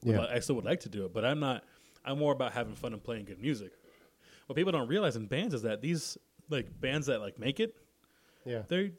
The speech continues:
Speaker 2: they practice all the time. They are super tight. They're all good musicians.
Speaker 1: Right, right, right.
Speaker 2: You know what I mean? Like, you, if you're gonna play a live show, I don't care what kind of music it is, you're a good musician.
Speaker 1: Exactly.
Speaker 2: You know, like, like Charlie Watts is, is, is the drum-, drummer for the Stones,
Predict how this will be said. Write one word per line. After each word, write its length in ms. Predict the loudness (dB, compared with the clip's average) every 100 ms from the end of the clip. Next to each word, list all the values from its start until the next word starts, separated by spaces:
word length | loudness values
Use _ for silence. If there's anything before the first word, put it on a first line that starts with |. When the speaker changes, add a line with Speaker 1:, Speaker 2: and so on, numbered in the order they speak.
| -2
Speaker 2:
they 140 | -2
practice 680 | -2 -4 -4 -6 -10 -12 -10 -6
all 280 | -4 -2
the 100 | -2
time. 400 | -4 -2 -2 -2 0
They 160 | 2
are 160 | 2 0
super 400 | -2 0 2 0
tight. 280 | 0 0 0
They're 140 | -2
all 160 | -2 0
good 260 | 4 4
musicians. 720 | 2 -4 -4 -6 -10 -18 -20 -20 4
Speaker 1:
Right, 220 | 6 8
right, 200 | 6 2
right. 240 | 2 2 0 0
Speaker 2:
You 80 | 2
know 40 |
what 60 | 4
I 40 |
mean? 200 | 2 0 -4
Like, 160 | -4 0
you, 160 | 0 0
if 140 | 0
you're 100 | 2
gonna 80 | 2
play 180 | 4 6
a 60 | 6
live 440 | 4 2 4 2
show, 180 | 2 2
I 40 | 2
don't 160 | 0
care 180 | 2 4
what 200 | 4 0
kind 120 | -2
of 60 | -4
music 180 | -4 -2
it 120 | 0
is, 280 | 0 -2 -10 -6
you're 140 | 0 2
a 40 |
good 220 | 4 4
musician. 540 | 2 0 -2 -2 -10 -16 _ _ 0
Speaker 1:
Exactly. 480 | 4 6 6 4 0 0
Speaker 2:
You 40 |
know, 60 | 0
like, 100 | 0 -6 -4
like 180 | -4 -2
Charlie 280 | 2 4 4
Watts 360 | 4 2 0
is, 80 | -4
is, 140 | -6 -6
is 380 | -4 -4 -4
the 160 | -4 -4
drum-, 160 | -6 -6
drummer 280 | -2 -2
for 120 | -4 -6
the 40 |
Stones, 520 | -6 -4 -4 -6 -12